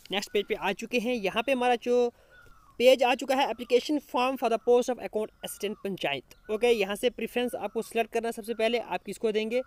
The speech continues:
तो यहाँ से हमने अपनी डिस्ट्रिक्ट जो है वो सिलेक्ट कर लेनी है। सबसे पहले आप यहाँ से कोई भी किसी भी डिस्ट्रिक्ट के अंदर जो है फॉर्म लगा सकते हैं। मैं सबसे पहला जो है अपनी डिस्ट्रिक्ट पुंछ का दूंगा प्रेफरेंस।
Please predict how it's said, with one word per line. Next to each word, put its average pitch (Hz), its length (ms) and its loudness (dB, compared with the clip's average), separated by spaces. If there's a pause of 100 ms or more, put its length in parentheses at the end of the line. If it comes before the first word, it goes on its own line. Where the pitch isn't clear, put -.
(360)
तो 190 60 -6
यहाँ 196 220 -2
से 269 200 0
हमने 220 300 -4
अपनी 185 240 -4
डिस्ट्रिक्ट 196 340 -6
जो 226 60 2
है 226 80 2
वो 196 180 2
सिलेक्ट 180 280 -4
कर 220 120 0
लेनी 226 220 2
है। 220 120 -2
सबसे 208 260 -6
पहले 214 360 2 (340)
आप 185 200 0
यहाँ 202 140 -4
से 214 120 -2
कोई 233 220 4
भी 233 120 -6
किसी 254 260 -4
भी 269 100 -4
डिस्ट्रिक्ट 240 280 -6
के 247 60 0
अंदर 240 140 2
जो 240 100 2
है 240 80 0
फॉर्म 196 260 -4
लगा 196 180 0
सकते 214 280 -4
हैं। 226 80 -2
मैं 196 180 -4
सबसे - 260 -8
पहला 202 260 0
जो 208 160 -2
है 208 80 0
अपनी 190 180 -6
डिस्ट्रिक्ट 180 340 -8
पुंछ 165 180 -8
का 180 140 -4
दूंगा 185 280 -4 (300)
प्रेफरेंस। 175 380 -6